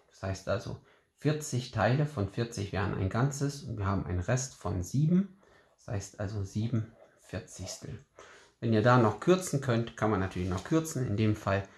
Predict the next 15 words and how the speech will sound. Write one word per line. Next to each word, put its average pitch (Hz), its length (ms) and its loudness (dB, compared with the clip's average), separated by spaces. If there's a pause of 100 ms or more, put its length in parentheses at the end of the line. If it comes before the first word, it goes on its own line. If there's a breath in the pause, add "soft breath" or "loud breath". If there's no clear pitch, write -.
(180 loud breath)
ist - 200 -6
es 104 100 -4
hier 113 160 2
nicht 101 220 0
möglich 120 480 0 (120)
und 117 140 -2
damit 95 400 2
habt - 200 -20
ihr - 80 -12
auch - 100 -16
die 104 140 -4
nächste - 360 -4
Aufgabe 90 440 0
schon 113 200 2
gerechnet. - 580 -4